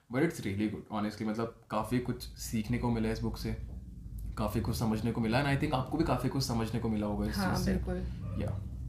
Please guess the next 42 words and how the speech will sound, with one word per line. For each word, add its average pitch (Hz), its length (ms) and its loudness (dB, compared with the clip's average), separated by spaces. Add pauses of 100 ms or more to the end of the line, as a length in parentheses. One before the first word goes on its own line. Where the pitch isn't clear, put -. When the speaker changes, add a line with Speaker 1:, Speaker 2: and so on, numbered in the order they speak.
(840)
Speaker 2:
समझने 196 460 -2
को 202 100 0
तो 202 120 0
बहुत 190 240 0
कुछ 202 240 0
मिला 196 160 4
है 208 200 0
और 185 520 2 (380)
अगर 196 160 2
हम 196 280 6
ये 196 120 6
सारी 190 280 2
हैबिट्स 190 480 2
अपने 196 180 -2
अंदर 185 180 4
डेवलप 185 420 2
करते 185 300 2
हैं, 196 380 0 (420)
पर्सनल 196 400 4
भी 196 200 4
और 190 180 4
सोशल 190 360 0
भी, 196 340 2 (300)
तो 208 80 -2
definitely 202 600 2
हम 208 80 4
अपने 190 220 2
गोल 180 200 4
को 180 80 -2
अचीव 165 340 -2
कर - 100 -6
सकते - 340 -12
हैं। - 80 -8
Speaker 1:
Exactly, 113 360 -2
like, 117 280 -4
not 139 180 2
just 185 300 0
achieving 113 680 2
goal, 107 200 4 (1200)
be 156 140 6
high 107 320 0
performer। 95 380 -2